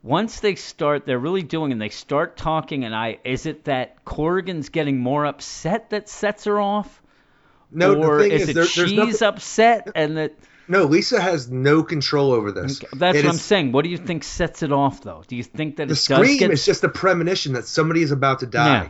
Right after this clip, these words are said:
Speaker 1: so that's, yeah, that's what she's
Speaker 2: She, there's no setting off Lisa. It
Speaker 1: But
Speaker 2: just
Speaker 1: so,
Speaker 2: happens.
Speaker 1: well, again, though, the premonition of somebody dying is set off by Jim
Speaker 2: Yes.
Speaker 1: Corrigan getting
Speaker 2: Getting
Speaker 1: so
Speaker 2: more
Speaker 1: pissed
Speaker 2: and more
Speaker 1: off
Speaker 2: upset.
Speaker 1: that
Speaker 2: And I love
Speaker 1: she
Speaker 2: the idea
Speaker 1: knows.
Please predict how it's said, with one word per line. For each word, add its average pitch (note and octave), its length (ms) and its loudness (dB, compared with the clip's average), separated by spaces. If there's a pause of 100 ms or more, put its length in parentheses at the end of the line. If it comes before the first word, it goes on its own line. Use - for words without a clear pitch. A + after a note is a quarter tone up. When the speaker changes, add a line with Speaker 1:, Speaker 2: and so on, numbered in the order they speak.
Speaker 1:
so C3 260 -2
that's, A#2+ 400 -2
yeah, B2 240 -4 (100)
that's G#2+ 240 -6
what A2 100 -10
she's - 160 -8
Speaker 2:
She, G3 180 4
there's E3+ 240 0
no G#3 120 6
setting F#3+ 360 0
off D#3+ 220 -2
Lisa. D3+ 300 -4
It A#2 100 -8
Speaker 1:
But E3+ 100 4
Speaker 2:
just B2+ 120 -2
Speaker 1:
so, C#3 80 -2
Speaker 2:
happens. C#3 500 2
Speaker 1:
well, F3+ 140 4
again, C#3+ 360 2
though, G2 260 -6 (200)
the C3 80 -6
premonition D3 560 -2
of A#2 60 -4
somebody B2+ 340 -2
dying A#2 420 -2
is A2+ 180 -6
set - 500 -2
off A#2+ 320 0
by G#2 160 -6
Jim C3+ 180 0
Speaker 2:
Yes. A#2+ 180 2
Speaker 1:
Corrigan A#2+ 420 -2
getting G#2 220 -6
Speaker 2:
Getting D3 260 2
Speaker 1:
so C#3 40 0
Speaker 2:
more C#3+ 120 6
Speaker 1:
pissed D#3 140 4
Speaker 2:
and D3+ 80 2
more D3+ 160 2
Speaker 1:
off C#3 60 -2
Speaker 2:
upset. D3 280 -2
Speaker 1:
that A#2+ 160 2
Speaker 2:
And C3 100 -6
I C3 60 -4
love D3 240 0
Speaker 1:
she - 40 -2
Speaker 2:
the G#3 100 2
idea D#3+ 380 2
Speaker 1:
knows. C3+ 200 -4